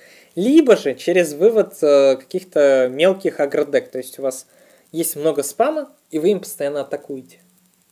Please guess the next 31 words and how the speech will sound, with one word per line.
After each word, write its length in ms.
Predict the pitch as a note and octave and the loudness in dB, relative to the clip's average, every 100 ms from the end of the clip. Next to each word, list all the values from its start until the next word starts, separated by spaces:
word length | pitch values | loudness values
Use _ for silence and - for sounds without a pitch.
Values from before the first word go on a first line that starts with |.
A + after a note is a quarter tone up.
| _ _ - _ _ | _ _ -16 _ _
То 80 | - | 0
есть 220 | D3 - | 0 -2
этот 360 | - G#3+ B3+ - - _ _ | 0 2 2 -4 -14 _ _
демон 380 | E3+ E3+ A3 G#3 | -10 -2 0 2
может 480 | G#3+ A3 F3+ D3+ - | 4 4 4 2 -8
выйти. 360 | C#3 B2+ - - _ _ _ _ _ | -8 -8 -12 -20 _ _ _ _ _
<clears throat> 60 | G3 A#3+ F#3 - _ _ _ _ _ _ _ - | -2 0 0 -8 _ _ _ _ _ _ _ -2
Ну 160 | G3+ | 4
и 140 | G#3 D3+ | 4 4
помечу, 460 | - E3+ C#4+ D4 | 2 4 4 2
что 460 | G3 - D3+ C#3 C3+ - - _ | -2 4 4 4 2 -6 -20 _
все 200 | - A3+ | -4 0
эти 160 | G#3 D#3+ | 0 0
карты, 340 | - D#3+ C3 | 2 0 0
которые 360 | - C3+ C3+ C3 B2+ | -6 -2 -2 -2 -4
я 80 | D3 | -4
не 240 | F3 E3+ | 0 0
назвал, 420 | B2 A#2+ F#3+ E4 | -2 -2 0 0
скорее 360 | E4 D#3 F#3 F3+ | -2 -4 -2 -4
всего, 320 | - D3+ C4 | -6 -2 0
вы 160 | G#3+ F#3+ | 0 -4
их 160 | - | -2
вообще 340 | F#3 F#3 - F#3 | -2 -2 -2 0
не 140 | D3 | 0
увидите 340 | B2+ B2+ - | -4 -6 -10
в 60 | C3+ | -2
ладере, 320 | E3+ A3 D3+ | 0 2 0
либо 220 | C3+ C#3 | -2 -4
увидите 440 | C3 D3 F#3+ F3+ C#3+ | -6 -4 -8 -6 -8
в 60 | |
какой-то, 480 | - - C#3+ C#3+ C3 | -8 -6 -6 -6 -10